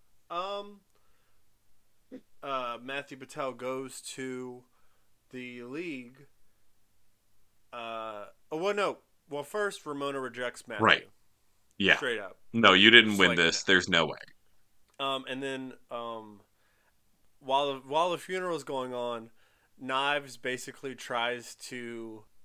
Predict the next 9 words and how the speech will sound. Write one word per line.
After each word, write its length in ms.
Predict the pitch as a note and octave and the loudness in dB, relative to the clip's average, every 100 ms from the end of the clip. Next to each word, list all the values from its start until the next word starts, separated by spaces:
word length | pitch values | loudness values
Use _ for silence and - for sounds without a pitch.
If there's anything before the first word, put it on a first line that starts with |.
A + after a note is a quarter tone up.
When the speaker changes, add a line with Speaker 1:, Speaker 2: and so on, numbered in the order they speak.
| - _ | -20 _
Speaker 1:
um, 380 | C3+ B2 A#2 A2 | -4 -2 -4 -8
I 100 | A#2 | -10
guess, 300 | B2+ B2+ - _ - - _ - _ - | -8 -8 -10 _ -20 -20 _ -20 _ -20
paint 420 | - D3 D3 D3 - | -14 -12 -12 -14 -10
Ramona 520 | C3 B2+ B2+ C3+ D3 | -8 -6 -6 -4 -2
as 320 | C3+ A#2+ B2 | 0 0 -2
the 120 | A#2 | -10
villain. 460 | A2 A#2 B2 F#3+ A#3+ | -6 -4 -4 -4 0
Speaker 2:
Yeah. 400 | C3+ B2+ D#2 - | 6 8 6 2